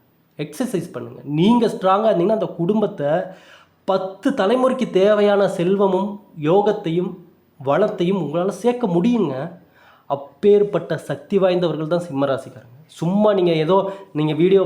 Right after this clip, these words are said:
பார்க்கணும், லைக் போடணும், ஷேர் பண்ணணுன்றதுக்காக இந்த வார்த்தையை நான் சொல்றேன்னு யார் அப்படி நினைக்கிறீங்களோ நீங்க ரொம்ப வெகுளியா இருக்கீங்கன்னு அர்த்தம். ஆனா நான் சொல்றதுல எந்த அளவுக்கு உண்மை இருக்குன்றது சிம்ம ராசிக்காரங்களுக்கு தெரியும். இந்த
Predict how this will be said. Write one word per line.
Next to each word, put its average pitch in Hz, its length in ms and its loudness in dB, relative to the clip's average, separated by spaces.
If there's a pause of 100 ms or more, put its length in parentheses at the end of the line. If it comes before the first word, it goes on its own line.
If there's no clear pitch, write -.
(120)
பார்க்கணும், 175 480 2
லைக் 185 260 0
போடணும், 170 380 2
ஷேர் 190 320 0
பண்ணணுன்றதுக்காக 165 640 -2
இந்த 151 140 -2
வார்த்தையை 160 300 -2
நான் - 140 -6
சொல்றேன்னு 165 320 -2 (320)
யார் 185 300 4
அப்படி 175 160 2 (100)
நினைக்கிறீங்களோ 175 480 2 (140)
நீங்க 139 160 0 (760)
ரொம்ப 156 160 0 (120)
வெகுளியா 165 340 4
இருக்கீங்கன்னு 139 400 -2
அர்த்தம். - 260 -16 (920)
ஆனா 139 220 -2
நான் 127 180 -4
சொல்றதுல 180 320 -2 (120)
எந்த 180 220 0
அளவுக்கு 196 240 0 (120)
உண்மை 214 260 4 (100)
இருக்குன்றது 170 520 0 (1600)
சிம்ம 170 260 0
ராசிக்காரங்களுக்கு 127 640 -4
தெரியும். 120 240 -8
இந்த 131 120 -4